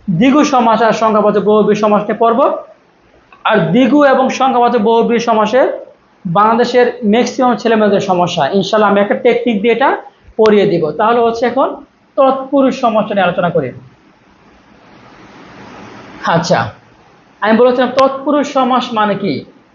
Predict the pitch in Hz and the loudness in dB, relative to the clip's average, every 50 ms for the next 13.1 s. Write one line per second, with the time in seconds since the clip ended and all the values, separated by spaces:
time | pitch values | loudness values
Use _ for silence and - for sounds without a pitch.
0 | _ - 185 170 156 208 240 240 214 220 185 - - - - 160 135 135 131 - | _ -6 -4 -2 0 2 2 4 4 2 0 0 -4 -6 -8 -8 -8 -8 -10 -16
1 | - _ _ _ _ _ _ - 220 226 220 226 240 233 233 240 240 214 196 175 | -20 _ _ _ _ _ _ 0 0 0 2 2 0 2 2 2 2 2 2 2
2 | 165 160 165 160 - 190 160 160 226 247 214 254 240 - - - - 254 254 - | 2 2 0 0 -2 -4 -2 2 2 4 4 2 2 0 -2 -4 -4 -4 -2 -2
3 | 233 233 233 - 247 262 262 269 262 254 262 247 202 165 156 - - - 208 190 | -2 -2 -2 0 0 0 2 2 2 2 2 2 2 2 0 -2 -2 -2 -2 0
4 | 190 - - 247 240 247 285 349 370 - - 220 196 165 127 120 - - - _ | 0 0 0 2 2 4 4 2 0 -2 -4 -4 -2 -2 -4 -6 -6 -10 -18 _
5 | _ _ _ _ _ _ 196 185 185 165 - - - - - - - - 160 147 | _ _ _ _ _ _ -4 -2 0 -2 -2 -4 -8 -14 -18 -16 -10 -8 -4 -2
6 | 202 190 190 202 214 226 226 226 233 233 233 233 226 185 175 214 220 214 220 220 | 0 2 2 2 2 2 2 2 2 2 2 2 0 -2 -4 -4 -2 0 0 0
7 | 226 247 254 247 247 - 226 220 220 - - 240 220 196 - - 226 233 226 - | 2 0 0 -2 -2 -2 -2 -2 -2 -4 -4 -6 -6 -4 -4 -2 -2 -2 -2 -2
8 | 254 226 202 170 143 139 - - - - _ _ _ _ _ _ _ _ _ _ | -2 -2 0 0 -2 -2 -4 -8 -14 -20 _ _ _ _ _ _ _ _ _ _
9 | _ _ 247 262 269 240 269 240 247 214 - - 202 - - - 208 202 196 - | _ _ 2 4 4 4 4 4 2 0 0 0 -2 -2 0 0 0 0 0 -2
10 | - - - - _ - 226 233 233 247 247 294 330 311 214 226 214 196 - - | -6 -14 -20 -10 _ -2 -2 -2 0 2 2 2 4 2 2 2 2 0 0 -2
11 | - - 160 120 113 123 - _ _ _ _ _ _ _ _ _ _ _ _ _ | -6 -12 -14 -16 -16 -18 -20 _ _ _ _ _ _ _ _ _ _ _ _ _
12 | _ 247 240 247 262 254 269 262 - 269 233 190 247 254 262 262 262 - 254 226 | _ 0 2 2 2 4 2 2 2 2 2 0 0 0 0 -2 -2 -2 0 0
13 | 240 233 | 2 0